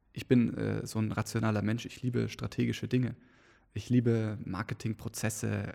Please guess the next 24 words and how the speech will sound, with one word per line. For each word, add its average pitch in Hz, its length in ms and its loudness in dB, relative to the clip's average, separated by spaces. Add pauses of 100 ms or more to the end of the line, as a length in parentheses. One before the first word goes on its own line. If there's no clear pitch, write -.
Zahlen, 104 480 -4
Daten, 104 360 -2
Fakten. - 520 -8 (680)
Aber 101 180 0
dieses 131 380 0
Event 113 540 0
war 98 180 -4
der, 101 340 -2 (540)
war 104 140 -6
einfach 110 240 -6
der 107 120 -4
Beweis, 107 680 -4 (400)
wie 127 300 2
viel 123 440 4
wichtiger 104 560 -2
am 101 120 -2
Ende 107 200 0
doch 101 160 -4
das - 200 -10
Mindset 104 500 -4
ist, - 260 -10
das - 120 -12
Feeling 110 420 2
ist. - 380 -14